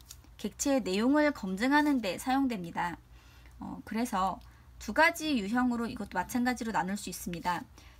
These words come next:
연결 지향 통신에서는 송신자 또는 수신자에 대한 인증, 그 다음에 비연결 지향 통신에서는 데이터의 출처를 인증을 합니다.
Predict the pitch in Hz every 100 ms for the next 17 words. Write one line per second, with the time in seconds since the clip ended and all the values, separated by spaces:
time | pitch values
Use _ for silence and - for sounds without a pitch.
0 | - 196 214 311 339 302 214 202 208 320
1 | 320 370 339 302 220 180 180 170 - -
2 | - - 403 415 415 302 185 247 - 285
3 | 294 302 359 415 403 339 277 196 202 247
4 | - 202 196 - - - - - - -
5 | - - - 220 202 196 247 247 - 269
6 | 208 180 196 277 302 285 285 269 339 339
7 | 349 302 254 180 180 196 180 - - -
8 | - - - - - 226 240 247 233 247
9 | - 415 - 453 440 202 196 190 202 240
10 | 214 170 170